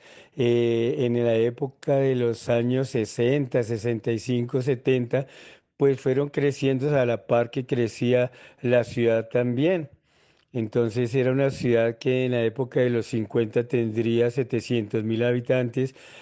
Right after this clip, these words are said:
eh, había muchas, eh, construcciones que se estaban realizando en Bogotá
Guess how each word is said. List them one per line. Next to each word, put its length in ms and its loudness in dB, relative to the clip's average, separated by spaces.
eh, 200 4
había 480 2
muchas, 800 0
eh, 240 2
construcciones 880 0
que 140 -4
se 100 -6
estaban 360 0
realizando 580 0
en 100 -2
Bogotá 480 0